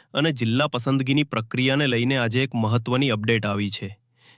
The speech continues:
જેમાં એફ એમ એલ ક્યારે આવશે અને જિલ્લા પસંદગી કઈ રીતની શરૂ થવાની છે, તેની વિગતો આપેલી છે. તો આ વીડિયોની અંદર આપણે જે આજે ભરતી સમિતિ દ્વારા જે નોટિફિકેશન બહાર પાડવામાં આવી છે,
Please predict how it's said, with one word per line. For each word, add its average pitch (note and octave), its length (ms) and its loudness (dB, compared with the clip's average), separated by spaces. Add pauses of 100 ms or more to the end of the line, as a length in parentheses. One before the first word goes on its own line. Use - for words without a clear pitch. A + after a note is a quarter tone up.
(100)
જેમાં B2 320 0
એફ A2 160 -2
એમ C3+ 160 2
એલ C#3 100 -4
ક્યારે A#2+ 460 0
આવશે G#2 400 -4 (260)
અને D#3 200 2
જિલ્લા B2 360 0
પસંદગી C3 500 -2 (120)
કઈ C#3 260 2
રીતની C3+ 340 0
શરૂ B2+ 280 0
થવાની B2 500 0
છે, G#2 160 -6 (380)
તેની B2 280 2
વિગતો A2+ 380 0
આપેલી G2+ 420 -2
છે. - 220 -12 (580)
તો A#2+ 160 2
આ C3+ 80 4
વીડિયોની C3+ 460 2
અંદર B2+ 200 0
આપણે B2+ 300 0
જે B2+ 140 2
આજે B2+ 260 0
ભરતી A2+ 380 0
સમિતિ A#2 400 0
દ્વારા A#2+ 340 0
જે B2+ 140 2
નોટિફિકેશન A#2 840 -2
બહાર A#2 300 2
પાડવામાં A2+ 540 0
આવી B2+ 280 0
છે, G2+ 180 -4